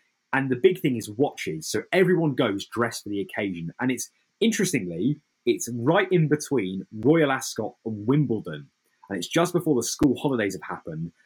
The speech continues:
So often, loads of people come out and are all dressed up for it. And this year, there were thousands and thousands of people in Henley for the six days.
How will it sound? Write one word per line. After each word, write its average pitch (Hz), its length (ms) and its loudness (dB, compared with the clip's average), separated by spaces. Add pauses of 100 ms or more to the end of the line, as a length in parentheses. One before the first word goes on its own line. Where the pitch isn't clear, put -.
So 123 320 2 (240)
often, 143 480 2 (260)
loads 135 380 4
of 120 100 -6
people 110 340 -4
come 117 200 -4
out 101 240 -4 (260)
and 120 160 -2
are 113 240 2
all 110 140 2
dressed 120 280 -2
up - 160 -4
for 90 200 -4
it. 82 100 -10 (260)
And 160 120 2
this 185 220 6
year, 123 280 6
there 123 100 4
were 120 120 2
thousands 131 440 2
and 117 120 0
thousands 113 320 0
of 104 100 -10
people 104 280 -2
in 110 100 0
Henley 101 340 -4
for 95 100 -8
the 92 80 -10
six - 280 -4
days. 92 380 -4